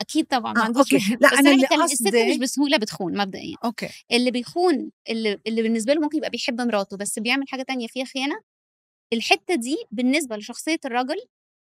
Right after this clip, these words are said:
Speaker 1: أسهل كتير من الست. لكن الست صعب تبقى بتقول: "أنا باحب جوزي وباخونه". الاتنين they don't
Speaker 2: أوكي.
Speaker 1: mix مع بعض.
Speaker 2: بس الرجل ممكن.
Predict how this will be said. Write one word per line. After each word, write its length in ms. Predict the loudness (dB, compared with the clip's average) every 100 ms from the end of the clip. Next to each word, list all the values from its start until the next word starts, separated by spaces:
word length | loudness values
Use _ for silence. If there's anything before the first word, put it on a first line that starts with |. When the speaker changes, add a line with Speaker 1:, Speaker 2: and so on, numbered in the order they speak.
| -2
Speaker 1:
أسهل 260 | -2 -2 -6
كتير 260 | -4 -4 -2
من 80 | -2
الست. 320 | -6 -12 -10
لكن 180 | -6 -4
الست 240 | -4 -6
صعب 220 | -4 -4
تبقى 180 | -2 -6
بتقول: 240 | -6 -6
"أنا 100 | -6
باحب 340 | -6 -6 -8 -6
جوزي 240 | -4 -4
وباخونه". 400 | -6 -8 -10 -12 _ -10
الاتنين 640 | -6 -4 0 2 2 0
they 140 | -4 -2
don't 20 |
Speaker 2:
أوكي. 200 | -2 -4 -8
Speaker 1:
mix 140 | -8
مع 120 | -8
بعض. 180 | -12 -16 _ _ _ -8
Speaker 2:
بس 140 | -2
الرجل 300 | 2 2 4
ممكن. 380 | 4 2 0